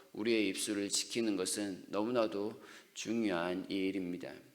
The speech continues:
말에 실수가 없는 사람이 없을 텐데요.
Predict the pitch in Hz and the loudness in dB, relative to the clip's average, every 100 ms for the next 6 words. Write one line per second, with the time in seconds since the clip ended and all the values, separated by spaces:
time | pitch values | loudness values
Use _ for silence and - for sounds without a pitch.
0 | - - 92 110 107 110 135 131 139 123 | -20 -4 0 2 2 2 2 2 4 4
1 | 101 104 104 110 98 95 85 95 - 117 | 4 2 2 0 0 0 2 2 2 0
2 | 131 113 107 98 101 | -2 0 2 2 -2